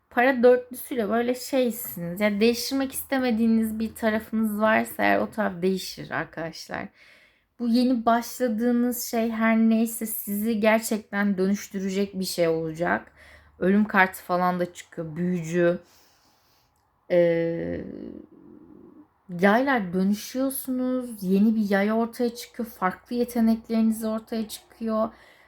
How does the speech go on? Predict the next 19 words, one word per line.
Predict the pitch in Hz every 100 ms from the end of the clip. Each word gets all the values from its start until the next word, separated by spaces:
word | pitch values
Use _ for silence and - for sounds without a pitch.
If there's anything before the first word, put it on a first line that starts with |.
| _
Ve | 247
matruşka | 226 226 226 - - - 262 214
bebek | 208 240 240 -
gibi, | 214 214 220 220 -
yani | 202 196 202 208
içinizden | 214 - 233 233 240 247
yeni, | 233 226 240 262
yeni, | 254 240 233
yeni, | 233 233
yeni | 233 226 226
özellikler | 208 190 202 202 202 - 202 208
çıkıyor. | - - - 160 151 - - _ _ _ _ _ _ _ -
Ee, | 175 185 190 190 185 - _ _ _ _ _ _ _ _ _ _ _ _ _ 165 196
e, | - 185
güzel. | 185 190 196 277 285 254 220 - - - -
Yani | 190 185 185 190 190 196 - - -
negatif | 190 202 208 247 - -
almıyorum. | 240 240 240 220 190
Sadece | 202 220 220 226 247 220 247 247